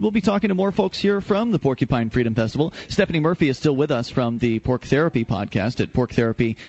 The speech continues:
P O R C therapy dot com. I want to talk more about pork therapy, but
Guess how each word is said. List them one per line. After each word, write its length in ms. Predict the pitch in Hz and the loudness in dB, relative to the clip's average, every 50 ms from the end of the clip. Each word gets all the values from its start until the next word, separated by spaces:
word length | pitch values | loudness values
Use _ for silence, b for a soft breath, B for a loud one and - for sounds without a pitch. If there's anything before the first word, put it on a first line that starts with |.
| B B | B B
P 120 | - 202 | 2 2
O 100 | 165 131 | 2 2
R 120 | 123 120 113 | 0 -2 -2
C 320 | - - - 135 123 117 | -4 -2 -2 0 0 -2
therapy 480 | 107 - 143 147 143 131 - 117 117 113 B B B B B | 0 0 0 0 0 0 0 -2 -4 -4 B B B B B
dot 380 | 123 120 156 156 151 139 - - | -2 0 2 2 2 -2 -4 -4
com. 480 | - - 185 196 165 127 113 113 123 - B B B B | -2 0 2 2 2 0 0 -2 -4 -6 B B B B
I 100 | - 135 | -2 -2
want 220 | 151 196 269 381 | 0 0 0 0
to 60 | 269 185 | 2 0
talk 120 | 180 135 135 | 0 0 0
more 120 | 135 127 | 0 0
about 240 | 120 117 113 101 - | 2 0 -2 -2 0
pork 160 | - 131 113 - | 0 -2 -2 2
therapy, 300 | - 131 113 110 175 202 | 0 0 2 2 0 0
but 160 | 226 214 | 0 -2